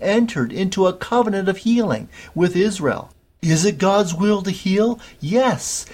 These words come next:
it is in the very nature of God to heal. Secondly,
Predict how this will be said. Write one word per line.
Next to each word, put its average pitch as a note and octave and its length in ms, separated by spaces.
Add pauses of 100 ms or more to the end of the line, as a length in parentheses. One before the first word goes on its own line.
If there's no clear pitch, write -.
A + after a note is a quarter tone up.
(180)
it F#3 140
is F#3+ 180
in F3+ 140
the D#3+ 100
very G#3 460
nature G#3 580
of C#3+ 160
God A2+ 520 (360)
to C#3+ 80
heal. A#2+ 600 (1200)
Secondly, E3+ 960